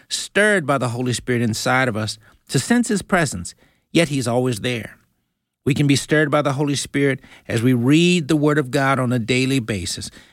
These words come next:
We can stirred and moved by the Holy Spirit by praising and worshiping the Lord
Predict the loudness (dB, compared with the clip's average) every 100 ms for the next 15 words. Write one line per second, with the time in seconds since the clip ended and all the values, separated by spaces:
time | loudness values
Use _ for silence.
0 | _ -4 0 -2 0 0 2 2 4 6
1 | 4 4 -2 0 -2 -2 -2 -4 -2 0
2 | 0 0 -4 -2 0 2 2 2 2 2
3 | 2 2 0 -2 -2 0 2 0